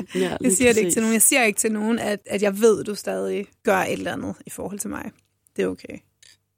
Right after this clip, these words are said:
Speaker 2: Nu skal vi, øh, til det sidste, inden
Speaker 1: Mhm.
Speaker 2: vi er færdige, og det er lytterspørgsmålene.
Speaker 1: Mm.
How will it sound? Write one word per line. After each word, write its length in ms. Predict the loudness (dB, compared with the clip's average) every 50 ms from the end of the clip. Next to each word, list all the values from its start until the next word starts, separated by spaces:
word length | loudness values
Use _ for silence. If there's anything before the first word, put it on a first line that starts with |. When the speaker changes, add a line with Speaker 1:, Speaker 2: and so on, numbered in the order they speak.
| _ _ -2 2
Speaker 2:
Nu 80 | 2 2
skal 280 | 2 0 0 -2 0
vi, 300 | 0 0 2 2 2 2
øh, 460 | 2 2 -2 -2 -4 -6 -6 -8 -8 -10 -6
til 140 | -6 -2 -2
det 80 | -2 -2
sidste, 420 | -2 -2 -4 -4 -4 -6 -8 -8 -8 -12 _ _ _ _ -4
inden 180 | 2 4 4
Speaker 1:
Mhm. 80 | 4 2
Speaker 2:
vi 60 | 0
er 40 | -8
færdige, 480 | -8 -8 -6 -4 -4 -4 -4 -4 -4 -4
og 120 | -4 -2
det 180 | 0 0 0 0
er 220 | -2 -4 -6 -6
lytterspørgsmålene. 1160 | -6 -4 -2 -2 -2 -2 -4 -6 -6 -6 -6 -6 -8 -10 -10 -10 -10 -8 -8 -8 -8 -10 -10 -14 -16 _ _ _
Speaker 1:
Mm. 80 | 0